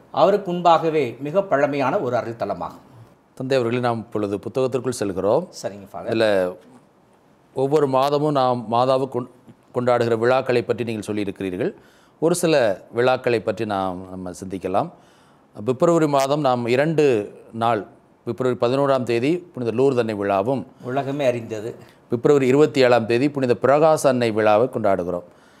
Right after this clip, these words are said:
Speaker 2: புனித பிரகாச அன்னை என்பது ரொம்ப பிற-,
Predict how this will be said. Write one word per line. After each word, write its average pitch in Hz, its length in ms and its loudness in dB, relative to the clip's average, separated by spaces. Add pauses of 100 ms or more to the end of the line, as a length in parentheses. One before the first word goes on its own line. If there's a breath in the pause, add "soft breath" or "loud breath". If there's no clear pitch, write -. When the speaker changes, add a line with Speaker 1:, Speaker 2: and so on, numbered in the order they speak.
(580 soft breath)
Speaker 2:
புனித 139 260 -2
பிரகாச 180 420 2
அன்னை 165 160 2
என்பது 147 540 4
ரொம்ப 127 180 -2
பிற-, 113 800 4